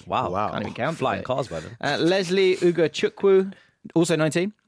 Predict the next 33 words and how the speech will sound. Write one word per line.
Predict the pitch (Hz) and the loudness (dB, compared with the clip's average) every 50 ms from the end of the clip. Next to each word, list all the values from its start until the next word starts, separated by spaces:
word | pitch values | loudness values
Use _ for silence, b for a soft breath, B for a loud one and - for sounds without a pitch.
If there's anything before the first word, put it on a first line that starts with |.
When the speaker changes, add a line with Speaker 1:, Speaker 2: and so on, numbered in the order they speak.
| _ _ _ _ _ | _ _ _ _ _
Speaker 3:
Also | - 170 175 180 156 | 2 2 2 2 0
contract | - 226 165 - - 175 - - | 0 0 -2 -2 -2 -6 -6 -6
<laughs> | |
expired | 135 - - - - 139 127 - - - 175 - - B 214 247 226 B B | -8 -8 -8 -8 -6 -6 -6 -4 -4 -4 -6 -6 -10 B -12 -12 -12 B B
to | 127 | -14
twenty | - - - 175 185 208 185 | -8 -4 -2 0 0 0 0
thirty | - 190 175 - 175 | 2 0 0 2 2
with | 196 220 | 0 2
an | 269 302 | 2 0
option | 302 - - 339 294 | -2 -2 -2 -4 -2
for | 240 262 | 0 2
a | 247 202 | 4 4
year | 180 - 196 190 190 190 185 175 | 4 4 4 4 4 4 4 4
on | 170 170 | 4 4
the | 165 165 | 2 0
top | 156 - - 156 - 175 143 | -2 -4 -6 -2 -2 -2 0
of | 127 | 0
that | 117 113 131 156 | 0 0 -2 -2
if | 160 - | -4 -6
you | - | -6
fancy | - 117 117 - - 117 135 | -6 -6 -6 -6 -6 -4 -4
it. | 156 - - B B B B B B B | -4 -4 -6 B B B B B B B
And | - 143 147 139 | -4 -4 -2 0
he | 147 160 | 0 0
cost | 151 160 156 151 - - | 0 0 -2 -4 -4 -6
twenty-two | - - 151 139 131 - 147 139 135 - - - 143 135 131 127 120 - - | -4 -4 -2 -2 -2 -4 -4 -4 -4 -4 -4 -2 0 0 2 0 -2 -4 -4
million. | 117 123 123 123 120 113 107 107 104 98 90 98 127 - _ _ _ - | -4 -2 -2 -2 -2 -2 -2 -4 -6 -8 -8 -12 -16 -18 _ _ _ -14
Uh, | - 107 107 107 104 104 - - _ _ _ - | -12 -10 -10 -10 -10 -10 -12 -12 _ _ _ -14
is | - 120 | -12 -8
this | 156 156 135 | -8 -6 -6
an | 160 165 | -4 -4
easy | 165 165 165 170 | -4 -4 -4 -6
one? | 175 | -10